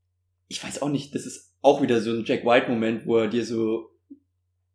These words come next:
keine Ahnung, es denkt so zum Nachreden an, äh, zum Nachdenken an. Er sagt so,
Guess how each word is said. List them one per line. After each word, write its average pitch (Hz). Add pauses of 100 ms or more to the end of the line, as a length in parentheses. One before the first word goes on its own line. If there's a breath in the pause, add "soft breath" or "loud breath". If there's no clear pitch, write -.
(200)
keine 143
Ahnung, -
es -
denkt 143
so 110
zum 117
Nachreden 110
an, 104
äh, 117
zum 110
Nachdenken 110
an. 107
Er 104
sagt 110
so, 107